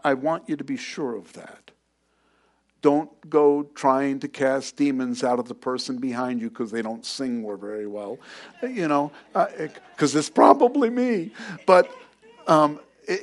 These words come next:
it's the fact that we cannot be inhabited. A, a house divided against itself cannot stand. And we have the Holy Spirit dwelling within us. So,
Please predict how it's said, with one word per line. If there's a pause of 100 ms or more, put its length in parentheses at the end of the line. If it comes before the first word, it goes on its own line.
it's (120)
the
fact (180)
that (1160)
we
cannot
be
inhabited. (240)
A,
a
house
divided (140)
against
itself
cannot
stand. (300)
And
we
have
the
Holy
Spirit
dwelling
within
us. (360)
So,